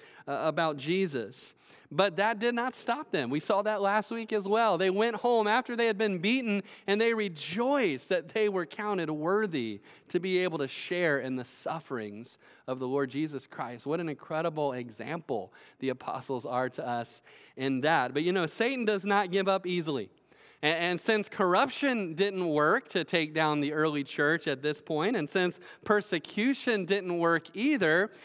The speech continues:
here in Acts chapter six, he attacks the church through dissension, through, uh, people fighting with one another.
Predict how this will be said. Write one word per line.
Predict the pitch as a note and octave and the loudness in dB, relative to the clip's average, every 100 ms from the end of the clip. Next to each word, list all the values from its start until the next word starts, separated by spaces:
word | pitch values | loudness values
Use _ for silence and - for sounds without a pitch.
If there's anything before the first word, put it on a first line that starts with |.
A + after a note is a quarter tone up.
| - - | -20 -14
here | - A#3 C4+ | 0 2 4
in | A#3+ A3+ | 4 4
Acts | A3 A3 - | 2 2 0
chapter | - A3 A3 F#3+ | 2 2 2 -2
six, | - D4+ C4+ A#3 - | 0 2 2 0 -2
he | A3+ G3+ - - | 0 0 -4 0
attacks | F#3+ F#3 - G#3 A3 - | 0 0 2 2 2 -4
the | A3+ | -8
church | - - F3 G3+ - - | -4 0 2 0 -4 -4
through | E3 D#3+ E3+ F#3+ - - _ C3+ | 0 4 4 2 -2 -20 _ -6
dissension, | E3 - - F3+ E3 C#3+ A2+ - _ _ _ _ _ _ | -4 -2 0 0 0 -4 -8 -12 _ _ _ _ _ _
through, | - A3 A3 G#3 F3+ - - _ | 0 2 4 2 0 -8 -20 _
uh, | C#3 C#3 | -16 -6
people | - C4 B3+ A#3+ A#3 | -2 0 2 2 2
fighting | F3 - - B3+ A#3+ D3 C#3+ D3+ | -2 -10 -2 2 2 2 2 2
with | D#3+ D#3+ | 0 0
one | E3+ E3+ | 0 2
another. | E3+ D3+ G#2 | 2 2 -2